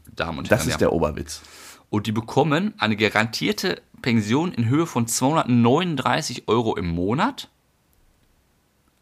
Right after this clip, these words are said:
Speaker 1: Also pro Jahr, das sie im Bundestag gesessen haben. Für jedes Jahr zweihundertneununddreißig Euro, wo sie im Bundestag gesessen haben.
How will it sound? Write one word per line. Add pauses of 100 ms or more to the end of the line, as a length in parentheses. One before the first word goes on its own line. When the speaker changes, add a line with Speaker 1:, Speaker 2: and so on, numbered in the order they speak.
(120)
Speaker 1:
Also
pro
Jahr,
das
sie
im
Bundestag
gesessen
haben. (100)
Für
jedes
Jahr
zweihundertneununddreißig
Euro,
wo
sie
im
Bundestag
gesessen
haben.